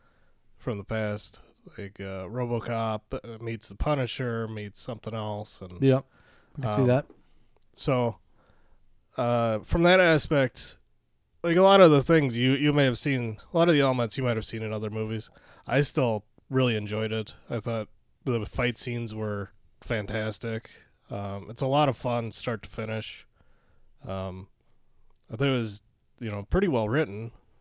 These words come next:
Speaker 1: for something that, you know, you kinda know everything that's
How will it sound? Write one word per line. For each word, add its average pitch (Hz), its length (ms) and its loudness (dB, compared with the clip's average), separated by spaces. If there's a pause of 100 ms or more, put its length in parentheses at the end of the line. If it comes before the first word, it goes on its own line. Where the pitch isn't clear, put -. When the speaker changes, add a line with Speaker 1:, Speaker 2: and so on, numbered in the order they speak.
(240)
Speaker 1:
for 113 280 -4
something 117 420 -6
that, 101 220 -6 (680)
you 107 140 -10
know, 101 100 -8
you 107 140 -8
kinda 104 420 -6 (200)
know 123 260 0
everything 110 380 -4
that's - 440 -10